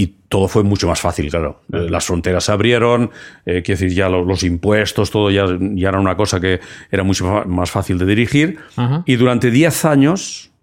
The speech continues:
Speaker 1: eh, sí, dos mil cinco, dos mil seis aproximadamente, estuvimos trabajando juntos,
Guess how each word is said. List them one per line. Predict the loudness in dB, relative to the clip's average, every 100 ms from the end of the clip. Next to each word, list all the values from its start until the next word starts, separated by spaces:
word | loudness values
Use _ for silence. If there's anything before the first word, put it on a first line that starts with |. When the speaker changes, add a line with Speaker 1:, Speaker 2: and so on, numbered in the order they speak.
| _ _ _ _ _ _ _ _
Speaker 1:
eh, | -10 -8
sí, | -4 -2
dos | -2 -2
mil | -2
cinco, | 0 2 2 4 2 2
dos | 2
mil | 2 0 0
seis | 2 2 2
aproximadamente, | 0 0 0 0 0 0 -2
estuvimos | -4 0 2 2
trabajando | 0 -2 0 -2
juntos, | -2 -4 -6 -10 -14 -18